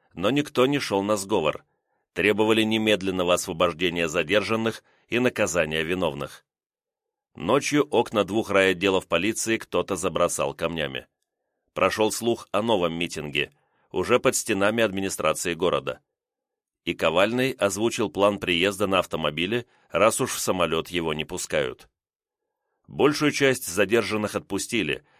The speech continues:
выписав административные штрафы. Наиболее упёртых пока придержали,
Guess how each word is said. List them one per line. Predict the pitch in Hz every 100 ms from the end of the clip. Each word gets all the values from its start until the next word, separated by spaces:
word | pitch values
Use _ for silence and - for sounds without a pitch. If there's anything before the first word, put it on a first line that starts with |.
| _
выписав | 76 117 147 139 139
административные | 127 101 104 - 95 87 85 73 82
штрафы. | - - 73 - - _ _ _ _ _ _ _
Наиболее | - 87 82 104 104
упёртых | 104 104 101 - 92
пока | 95 98 90
придержали, | 90 82 76 76 78 104